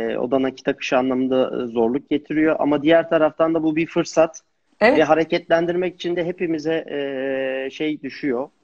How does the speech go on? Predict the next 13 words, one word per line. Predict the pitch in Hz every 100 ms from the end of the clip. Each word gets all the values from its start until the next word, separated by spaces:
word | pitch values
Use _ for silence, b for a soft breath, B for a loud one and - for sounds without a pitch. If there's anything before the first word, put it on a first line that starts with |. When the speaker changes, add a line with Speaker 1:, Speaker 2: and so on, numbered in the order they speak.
| 120
Speaker 1:
e, | 120 117
görev | 123 131 151
düşüyor. | 135 - 120 131 175 _ _ _ _
E, | - 127 127 127 127 127 127 -
onun | 143 165
için, | - 170 170 151
e, | 143
ortak | 143 143 160 156
çalışmalar | 151 147 - 147 156
yapmamız | 147 135 - 139 147
gerektiğini | 139 135 135 160 165 165
düşünüyorum. | 135 - 143 127 120 151
Bir | 302 277